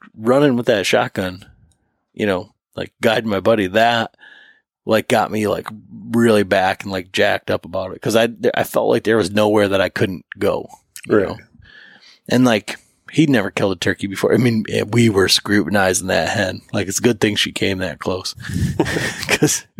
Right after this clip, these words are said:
Speaker 1: you'd have been like, "Definitely it's got a beard."
Speaker 2: It's got a beard. Got a beard.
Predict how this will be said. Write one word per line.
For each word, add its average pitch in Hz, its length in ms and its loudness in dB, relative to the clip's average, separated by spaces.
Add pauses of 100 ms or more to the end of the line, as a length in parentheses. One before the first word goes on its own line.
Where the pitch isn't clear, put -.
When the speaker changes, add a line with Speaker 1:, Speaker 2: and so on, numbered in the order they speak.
(140)
Speaker 1:
you'd 135 180 2
have - 280 -4
been - 100 -4
like, 90 360 -2 (420)
"Definitely 131 400 0
it's - 100 -4
got - 160 -6
a 131 60 2
beard." 127 300 2 (100)
Speaker 2:
It's - 140 -12
got 131 180 0
a 120 40 -4
beard. 160 240 0 (240)
Got 90 120 -2
a 104 80 -4
beard. 185 240 0